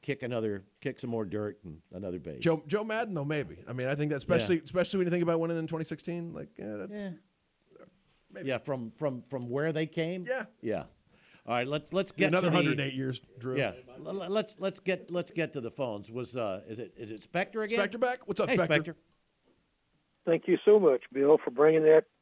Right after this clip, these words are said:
Speaker 3: to light about McGriff. Um, you know, I've always been a stickler for recruiting, and, uh, you know, it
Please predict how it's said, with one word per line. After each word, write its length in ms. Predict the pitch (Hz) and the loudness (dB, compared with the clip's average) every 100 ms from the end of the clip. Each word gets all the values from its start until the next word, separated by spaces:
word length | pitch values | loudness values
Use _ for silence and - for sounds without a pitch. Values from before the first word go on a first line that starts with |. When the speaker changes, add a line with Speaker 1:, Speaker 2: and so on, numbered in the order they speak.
| - | 4
Speaker 3:
to 80 | 143 | 8
light 320 | 143 117 - - | 8 8 -2 -10
about 320 | 123 131 - | 2 2 2
McGriff. 380 | 135 143 147 123 - _ _ _ _ _ _ _ _ _ _ _ _ 139 | 4 10 10 8 0 _ _ _ _ _ _ _ _ _ _ _ _ 4
Um, 380 | 139 131 127 - _ _ _ _ | 4 4 0 -14 _ _ _ _
you 120 | - 170 | 0 6
know, 280 | 160 147 - _ _ | 6 6 2 _ _
I've 180 | 143 143 | -6 6
always 320 | 190 165 139 - | 8 10 8 4
been 160 | 156 147 | 2 4
a 140 | 131 - - - | 2 -6 -18 0
stickler 380 | 160 - 123 110 - | 0 2 -2 -2 -2
for 240 | 120 110 | -2 0
recruiting, 720 | 113 117 - 151 123 107 101 - _ _ _ _ _ _ _ _ _ _ - | -4 -6 2 4 4 2 -6 -18 _ _ _ _ _ _ _ _ _ _ -10
and, 320 | 127 123 120 | -8 -8 -4
uh, 260 | 127 123 - - - _ _ 147 | -4 -2 -6 -8 -16 _ _ -4
you 120 | 147 | 2
know, 320 | 147 135 123 202 _ _ _ _ _ | 2 2 -2 -12 _ _ _ _ _
it 140 | - | -2